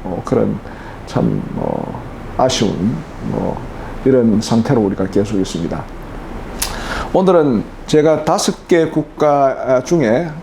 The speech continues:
특별히 한 세, 삼 개 국가의, 에, 통일의 과정, 그로부터 우리가 얻을 수 있는 시사적 교훈이 무엇인지 그런 이야기를 하고, 비록 또 통일이 되지 않았지만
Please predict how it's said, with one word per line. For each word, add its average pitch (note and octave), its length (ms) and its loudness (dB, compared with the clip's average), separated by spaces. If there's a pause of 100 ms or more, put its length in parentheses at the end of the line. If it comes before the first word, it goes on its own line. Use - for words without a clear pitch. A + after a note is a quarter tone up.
(260)
특별히 G3+ 420 4
한 C#3+ 240 4
세, - 300 2
삼 F3+ 340 0
개 F#3 100 6
국가의, B2 1200 2 (480)
에, A#2+ 220 4
통일의 C#3+ 380 4
과정, A#2+ 580 0 (320)
그로부터 D3 440 4
우리가 A#2+ 440 4
얻을 C3+ 200 6
수 C3 140 -4
있는 A#2 260 2
시사적 A#2 540 0
교훈이 A2 300 4
무엇인지 G2+ 840 2 (340)
그런 C3 220 4
이야기를 A2 200 4
하고, B2 460 0 (440)
비록 E3+ 240 4
또 D3+ 120 2
통일이 F#3+ 360 4
되지 E3+ 240 4
않았지만 E3 840 2